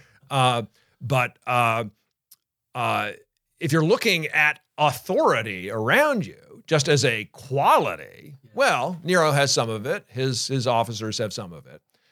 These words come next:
Speaker 1: Um, and, uh, then, then, you know, later in the sentence, you know, the plural, uh, I think,
Speaker 2: Yeah.
Speaker 1: uh, thing comes in. But his, his point is, well, okay,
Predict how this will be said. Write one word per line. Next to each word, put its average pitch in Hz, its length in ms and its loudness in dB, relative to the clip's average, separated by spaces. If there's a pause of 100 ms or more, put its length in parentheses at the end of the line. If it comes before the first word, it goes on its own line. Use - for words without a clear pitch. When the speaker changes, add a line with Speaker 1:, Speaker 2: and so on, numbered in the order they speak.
(220)
Speaker 1:
Um, 117 500 0
and, 120 400 2
uh, 110 280 2
then, 147 160 2
then, 185 220 -2
you 196 80 4
know, 151 80 2
later 196 320 4
in 139 60 -2
the 110 60 -6
sentence, 117 600 -4
you 127 60 -10
know, 107 100 -8
the 101 100 -10
plural, 107 520 -4
uh, 92 300 -12
I 113 80 -6
think, 117 300 -6
Speaker 2:
Yeah. 127 100 -12
Speaker 1:
uh, 104 160 -6
thing 117 160 -8
comes 113 200 -4
in. 233 120 -4 (100)
But 226 140 2
his, 277 160 2
his 254 140 0
point 392 260 4
is, 139 260 0 (200)
well, 277 300 4
okay, 143 280 0